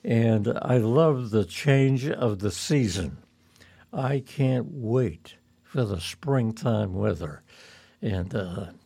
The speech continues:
let's see what happens. It's all up to God where he wants to put everything. Well, I'd like to ask you a question just to get our conversation starting up, because I have Ray here with me. And usually we kind of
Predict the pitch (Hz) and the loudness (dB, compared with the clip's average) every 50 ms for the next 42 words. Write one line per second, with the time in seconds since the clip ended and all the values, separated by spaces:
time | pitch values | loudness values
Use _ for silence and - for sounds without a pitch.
0 | _ _ - 175 110 110 113 - - - - - 139 123 113 117 113 101 110 131 | _ _ -10 -6 -2 -2 -2 -2 -2 -4 0 2 2 4 4 4 4 4 4 4
1 | 139 147 - 120 87 78 85 - 95 98 98 98 87 - - 127 120 123 123 127 | 2 2 0 -2 -2 -4 -4 -8 -8 -8 -8 -8 -6 -4 -2 -2 0 0 0 0
2 | 127 - - 139 104 90 98 127 135 131 113 101 98 95 98 101 90 98 123 113 | -2 -2 -2 -6 -4 0 2 2 4 4 2 0 -2 -2 -2 -2 0 0 0 0
3 | 104 110 117 107 - - - - 147 139 143 123 117 101 95 90 82 78 - 101 | 2 0 0 -2 -2 -6 -12 -8 -2 -2 0 0 0 -2 -4 -6 -6 -6 -4 -4
4 | 92 101 131 - - - - - - - - - - - - - - 220 220 214 | -2 -2 -4 -6 -10 -18 -20 -20 -20 -20 -20 -20 -20 -16 -4 2 4 4 4 4
5 | 214 254 277 269 - 233 214 208 185 - - 214 175 160 - - - 165 143 135 | 4 2 0 2 4 4 6 6 4 4 2 2 2 2 2 2 2 4 4 4
6 | 120 - - 117 92 95 92 117 120 110 - - 123 110 113 107 104 104 90 85 | 4 2 0 0 0 0 0 -2 -2 -2 -4 -4 -2 0 0 0 0 0 -4 -6
7 | - 117 120 113 104 92 92 80 - - 135 117 101 90 - - 101 87 87 85 | -4 -2 -2 -2 -2 -2 -4 -8 -6 -4 -4 -2 -4 -4 -6 -6 -6 -6 -6 -6
8 | 85 - - - 113 101 92 90 95 92 90 87 90 87 - - _ _ _ - | -8 -8 -4 -2 -2 -2 -2 -4 -6 -6 -4 -4 -4 -6 -8 -12 _ _ _ -20
9 | - - - - - - - 214 165 - 151 135 117 139 156 170 165 165 156 147 | -20 -20 -20 -20 -20 -10 -4 -4 0 2 2 2 4 4 2 4 4 2 2 0
10 | 143 127 113 110 107 120 127 123 123 117 107 110 113 104 98 92 101 104 92 - | -2 -2 -4 -2 0 2 4 4 4 2 2 2 0 0 0 0 0 0 0 -2
11 | - - 98 98 101 98 117 220 208 151 143 202 233 - - 185 160 147 135 135 | -4 -4 -2 -2 -2 -4 -4 -4 -4 -2 -2 -2 -2 -2 -2 -2 -2 0 0 0
12 | 127 123 120 113 - - - - - - _ _ _ - - 139 147 147 135 123 | 0 0 -2 -4 -8 -14 -20 -20 -20 -20 _ _ _ -8 -4 -2 0 0 2 0
13 | 117 92 85 | -2 -2 -4